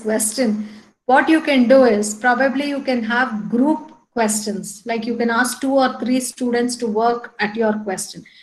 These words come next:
And typically don't ask what is type of question, what is this,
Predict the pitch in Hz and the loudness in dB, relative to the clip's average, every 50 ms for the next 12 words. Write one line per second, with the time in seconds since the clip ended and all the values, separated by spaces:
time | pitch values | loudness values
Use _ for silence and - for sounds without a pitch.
0 | _ _ _ _ - 240 254 254 247 - 285 262 - 320 330 - 330 311 311 320 | _ _ _ _ 2 4 6 4 4 4 2 0 2 2 2 2 2 2 2 2
1 | 320 254 214 214 240 247 277 302 285 - - - 220 220 226 240 262 233 - - | 2 2 4 4 4 4 4 2 0 -4 -4 -2 2 2 4 4 2 2 -2 -8
2 | - - 208 208 214 220 240 254 - - 294 294 277 240 226 220 240 247 240 233 | -10 -4 0 2 4 4 4 4 2 2 0 0 0 0 0 2 2 2 2 2
3 | 226 233 226 - - - 214 208 - - - 196 196 202 220 226 240 233 220 247 | 0 -2 -4 -4 -2 -2 -2 0 -2 -4 -8 -6 -2 0 4 4 4 4 4 2
4 | 240 233 208 208 214 208 208 208 208 - - - - _ | 2 2 2 4 4 4 6 4 2 0 -6 -10 -20 _